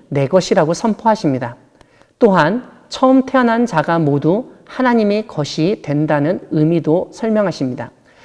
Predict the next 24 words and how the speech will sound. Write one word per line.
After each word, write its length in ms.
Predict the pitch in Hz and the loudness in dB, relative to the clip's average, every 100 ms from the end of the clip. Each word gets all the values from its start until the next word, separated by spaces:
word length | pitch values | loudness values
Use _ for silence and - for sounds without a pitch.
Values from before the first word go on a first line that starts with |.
| - - - | -20 -16 0
이런 300 | 180 208 240 | 4 6 6
점에서 460 | 233 185 - 123 - | 6 4 2 -6 -6
세상에서 600 | - 240 233 220 202 196 | 0 2 2 0 2 0
장자라고 760 | - 147 160 190 165 151 185 185 | 0 -2 4 4 4 4 2 0
귀하게 440 | 165 160 160 180 | 0 2 4 4
여기는 320 | 147 147 151 | 4 2 -2
사람도 560 | 165 - 226 190 139 117 - _ _ | -2 -2 0 0 -2 -8 -14 _ _
하나님의 680 | - 214 202 175 175 - | 0 2 4 2 2 0
일을 320 | 165 165 196 | -2 2 2
하는 180 | 180 175 | 2 0
사람처럼 840 | 180 208 208 208 226 - 135 117 - - - - | 2 2 2 0 -4 -4 -2 -4 -10 -20 -20 -4
모두 580 | 151 143 151 151 156 - | 0 2 2 2 0 -2
하나님의 520 | - 254 240 208 208 | -4 -2 0 0 -2
것이라는 480 | - 151 175 156 156 | -2 -2 2 2 2
점을 440 | 147 135 147 247 - | 0 0 -2 -4 -8
생각해야 600 | - 220 208 202 202 202 | -8 -4 -4 -2 -2 0
합니다. 440 | 170 127 123 127 _ _ _ - _ | 0 -4 -8 -12 _ _ _ -20 _
사실 600 | - 226 196 165 226 - - _ | 0 0 2 2 0 -8 -20 _
장자와 680 | - 147 156 170 160 160 180 | -6 -2 2 2 4 2 0
하나님의 640 | - 240 220 185 185 - | -2 -2 0 2 0 0
일을 240 | 160 160 | 0 0
하는 300 | 185 185 185 | 0 0 0
사람뿐만 760 | 196 - 220 214 - 226 220 226 | -2 -2 -2 -2 -2 -2 0 0
아니라 440 | 175 139 135 123 | 0 0 -4 -6